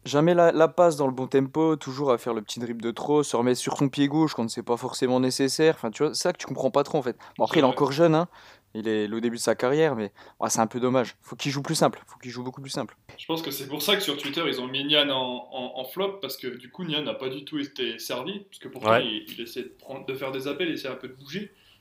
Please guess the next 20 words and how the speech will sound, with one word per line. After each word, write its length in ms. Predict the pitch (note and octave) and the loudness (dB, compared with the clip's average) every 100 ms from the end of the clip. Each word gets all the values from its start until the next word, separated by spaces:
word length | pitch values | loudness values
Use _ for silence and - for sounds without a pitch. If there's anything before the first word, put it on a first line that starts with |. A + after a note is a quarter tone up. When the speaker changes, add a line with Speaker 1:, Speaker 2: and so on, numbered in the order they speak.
| _ | _
Speaker 2:
mais 120 | G2+ G#2+ | -14 -12
finalement, 360 | - B2 D#3+ | -10 -10 -8
il 60 | C#3+ | -8
n'a 80 | G#2 | -8
jamais 240 | B2 C3+ | -8 -10
pu 180 | C#3 C#3+ | -12 -12
être 160 | C#3 C3 B2 | -8 -6 -6
bien 160 | B2 | -6
servi, 340 | A#2+ B2+ F3 C#3 | -10 -10 -10 -12
et 60 | |
ce 80 | - | -14
qui 100 | - | -16
fait 160 | A#2+ C#3+ | -14 -14
qu'il 80 | - | -12
se 60 | |
retrouve 300 | A#2 - B2 | -14 -16 -16
dans 100 | A2+ | -12
les 100 | A2 | -12
flops, 240 | A2+ D3+ D3+ | -10 -12 -12
quoi. 160 | G2+ | -14